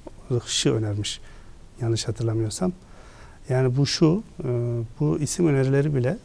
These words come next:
o sanatçıların edebi kişiliklerine ilişkin bir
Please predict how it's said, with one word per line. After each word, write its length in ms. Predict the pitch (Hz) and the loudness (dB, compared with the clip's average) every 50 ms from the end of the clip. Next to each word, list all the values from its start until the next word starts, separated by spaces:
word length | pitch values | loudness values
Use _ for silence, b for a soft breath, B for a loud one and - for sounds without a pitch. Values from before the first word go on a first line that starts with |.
| - - - | -12 -8 -4
o 300 | 147 127 131 131 127 139 | -2 0 0 0 0 -2
sanatçıların 680 | 135 - - 131 127 127 123 - 131 123 123 120 139 156 | -4 -4 -2 0 0 0 0 0 0 0 2 2 0 0
edebi 300 | 151 135 123 123 123 127 | -2 0 0 0 0 -2
kişiliklerine 640 | - - - - 131 120 - - - 127 123 131 127 | -2 -4 -4 -4 -4 -4 -4 0 0 2 2 4 2
ilişkin 420 | 117 113 110 - - - 131 127 | 2 0 -2 -4 -4 -2 -2 0
bir 200 | 127 127 123 - | 0 -2 -2 -4